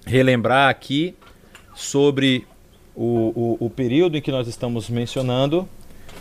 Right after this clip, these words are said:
que é o período da, do Império Novo e do terceiro período intermediário. Nós vamos hoje falar muito sobre o Império Novo, porque vocês vão perceber que há uma teoria que é muito defendida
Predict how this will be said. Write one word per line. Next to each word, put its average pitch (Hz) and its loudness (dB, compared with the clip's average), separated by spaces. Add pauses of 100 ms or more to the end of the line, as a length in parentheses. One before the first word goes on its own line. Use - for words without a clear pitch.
que 131 0
é 135 10
o - 8
período 120 2 (1160)
da, 113 4
do 98 -2
Império 139 4
Novo 135 2
e 135 -2
do 139 -2
terceiro 156 0
período 139 0
intermediário. 123 2
Nós 139 0
vamos 135 0
hoje 131 0
falar 127 2
muito 156 0
sobre 135 -2
o - -2
Império 113 0
Novo, 113 2 (560)
porque 165 4
vocês 151 0
vão 202 -2
perceber 151 0 (400)
que 151 2
há 165 2
uma 202 2
teoria 131 2
que - -4
é 123 2
muito 135 2
defendida 113 0